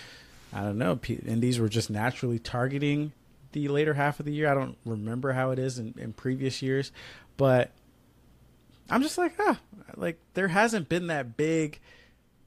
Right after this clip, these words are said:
cultural, "Whoa, this indie is changing things" type drop so far. So I'm wondering, and this is coming from the guy who does indie videos, you know, on YouTube every couple weeks. So, um,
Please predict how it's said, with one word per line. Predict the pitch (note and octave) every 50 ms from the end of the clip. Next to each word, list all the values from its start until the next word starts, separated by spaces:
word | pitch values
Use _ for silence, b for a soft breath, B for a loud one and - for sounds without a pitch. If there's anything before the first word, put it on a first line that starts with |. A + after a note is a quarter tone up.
| _
cultural, | - - D#3+ D#3+ D#3+ - - - D3+ D3+ D3+ C#3+ C3 A2
"Whoa, | B2 F#3 G3 G3+ G#3 G3+ F#3+ F3
this | D#3 D3+ - -
indie | D#3+ D#3+ D#3+ D3+
is | C#3+ C#3 - -
changing | - D3 C3+ C#3 C3+ C3 B2+ A#2
things" | - - C3 C3 B2 B2 A#2+ - -
type | - B2+ A#2 A2+ A#2
drop | - - A#2 G#2+ G#2 G2 -
so | - - G#2 F#2+
far. | - - G#2+ G2+ G2 G2
So | - A#2+ B2 A#2
I'm | A#2+ B2 C3+
wondering, | D#3 F3 F#3 F3+ D#3+ D3 C#3 B2+ B B B B B B B
and | C#3+ C#3 C3 A#2+ C3+
this | E3+ A#3+ B3
is | G3+
coming | - F#3 E3 D3 C3+
from | - C#3 C3
the | A#2+ A2+
guy | A#2 A#2+ A#2+ A#2 A#2 A#2 A2+ A2+ - b b b b b b b b b
who | - C3
does | C3 C3 B2 A#2+ A2+ G2+ F#2 - - - - -
indie | D3 C#3 C3 C3 B2+ A2+
videos, | A#2+ B2 B2 A#2+ A#2 A#2 A2+ A2+ A2+ A2+ A#2 A#2+ A#2 - - - - - - - G#3
you | C3+ A#2+
know, | A2 G#2+ G#2+
on | A2 A2 A2+ A2
YouTube | A2+ A#2 A2 - - A2+ A2 G#2+ A#2
every | A#2 A#2 A2+ A2+ A#2 A2+ A2+ A2+ - -
couple | - - A2+ A2 G#2+
weeks. | G2+ G#2+ A2+ G#2+ F#2+ -
So, | - - G#2 G2+ G2 - B B B B B B B B
um, | A#2 A2 G#2 G2+ G2 G2 G2 F#2